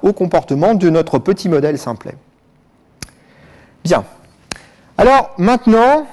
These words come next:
il faut oublier, si on pense que notre modèle simplet, il est bon, on doit avoir un des singularités.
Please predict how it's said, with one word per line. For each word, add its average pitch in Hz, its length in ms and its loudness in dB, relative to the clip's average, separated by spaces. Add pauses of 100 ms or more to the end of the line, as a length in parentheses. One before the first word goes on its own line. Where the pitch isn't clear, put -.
(180)
il 247 120 4
faut 208 440 -2
oublier, 214 720 2 (1500)
si - 180 2
on 262 120 4
pense 247 300 2
que 190 100 0
notre 175 200 2
modèle 175 240 2
simplet, 165 360 0
il 127 80 -2
est 123 60 -2
bon, 180 340 0 (560)
on 147 100 0
doit 254 240 4
avoir 151 800 2 (240)
un 202 340 0 (440)
des 220 140 4
singularités. 170 640 0